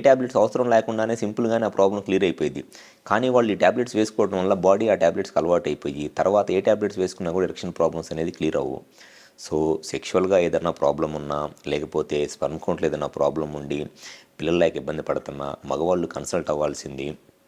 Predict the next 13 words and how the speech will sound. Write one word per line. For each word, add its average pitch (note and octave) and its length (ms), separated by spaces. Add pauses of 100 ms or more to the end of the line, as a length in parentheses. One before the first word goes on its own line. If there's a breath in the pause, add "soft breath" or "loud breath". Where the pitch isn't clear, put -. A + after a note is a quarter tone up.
(380)
ఒక - 160
క్వాలిఫైడ్ E2 440
ఆండ్రాలజిస్ట్ని. D#2 600 (500 soft breath)
So - 60 (140)
ఎవరైతే E2+ 400
ఈ - 80
సెక్షువల్ E2 340
సమస్యలతో D#2 540
కానీ D2 240
సంతాన D2 260 (100)
సమస్యలతో C#2+ 440 (100)
కానీ C#2 200 (160)
బాధపడే C#2 360